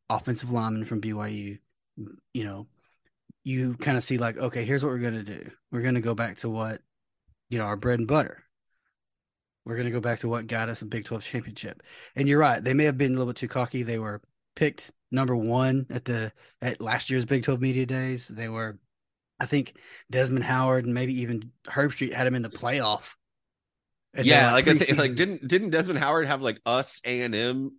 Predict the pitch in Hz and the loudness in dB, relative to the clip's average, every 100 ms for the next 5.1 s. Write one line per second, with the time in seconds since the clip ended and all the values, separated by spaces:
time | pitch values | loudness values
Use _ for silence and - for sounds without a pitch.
0 | _ 113 120 131 - 127 127 127 131 160 | _ -4 -2 -2 -2 -2 0 0 2 2
1 | 165 131 127 120 113 127 135 - 170 127 | 2 2 0 -2 -4 -4 -2 2 4 4
2 | 95 82 78 _ _ 151 135 101 - 139 | 2 -2 -10 _ _ 0 0 0 0 2
3 | 135 123 127 120 131 120 151 160 156 135 | 2 0 -2 -6 -6 2 2 2 0 0
4 | 123 135 127 120 123 113 120 127 120 127 | -2 -2 -2 -2 -4 -4 -4 -2 -2 -2
5 | 123 | -4